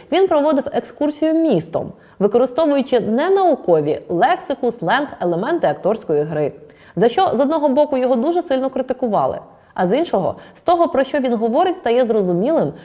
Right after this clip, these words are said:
що гід просто вміло підібрав психологічний підхід до групи, при цьому збільшивши її емоційне сприйняття та запам'ятовування інформації.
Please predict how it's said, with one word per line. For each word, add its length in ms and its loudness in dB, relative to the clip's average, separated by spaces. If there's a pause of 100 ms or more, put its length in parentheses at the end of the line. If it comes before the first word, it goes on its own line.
що 140 -6
гід 240 0
просто 440 2
вміло 380 2
підібрав 540 2
психологічний 720 -2
підхід 480 -2
до 180 2
групи, 460 -2 (480)
при 140 4
цьому 380 0 (200)
збільшивши 520 0
її 360 2
емоційне 520 0
сприйняття 600 -2 (340)
та 140 2
запам'ятовування 840 0 (100)
інформації. 840 -6